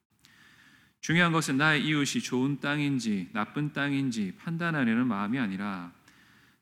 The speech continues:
내 자신을 좋은 땅으로 만들려는 노력과 그 노력 안에서 내 자신을 지켜가려는 그 마음이 가장 중요하다라는 걸 이야기를 하는 겁니다.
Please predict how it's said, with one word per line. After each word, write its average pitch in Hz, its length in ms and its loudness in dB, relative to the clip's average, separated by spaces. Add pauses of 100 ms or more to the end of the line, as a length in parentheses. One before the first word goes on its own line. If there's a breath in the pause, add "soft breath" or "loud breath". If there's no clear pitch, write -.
내 123 120 2
자신을 156 420 2
좋은 139 340 0
땅으로 151 260 2
만들려는 113 500 2
노력과 98 640 -4
그 - 120 -4
노력 131 320 0
안에서 127 560 0
내 110 140 2
자신을 113 440 0
지켜가려는 113 960 -2
그 - 140 -8
마음이 123 680 -2 (420 loud breath)
가장 113 340 -4
중요하다라는 113 1080 -4
걸 120 220 -2
이야기를 107 500 -2
하는 127 280 -2
겁니다. 95 340 -8